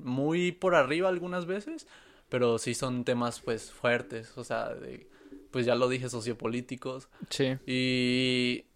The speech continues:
Speaker 1: se, se me hace muy chido eso porque, pues, quieras o no, aunque, aunque muchas veces, pues, te quedes como a prestarle más atención al instrumental o cosas así,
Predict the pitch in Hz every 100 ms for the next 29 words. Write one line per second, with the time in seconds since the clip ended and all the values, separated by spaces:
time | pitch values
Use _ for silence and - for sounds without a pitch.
0 | - 143 123 - 135 127 156 156 - 175
1 | 135 147 175 165 147 123 127 117 - -
2 | 131 143 160 131 123 160 190 - 131 123
3 | 120 - 120 117 113 113 117 - _ _
4 | _ _ _ _ _ _ - - 127 123
5 | 123 127 117 117 117 117 117 117 113 120
6 | 123 143 143 170 156 143 - 135 - 117
7 | 135 156 135 127 110 117 127 135 127 131
8 | 131 120 120 123 120 127 113 117 135 143
9 | 143 147 143 - 190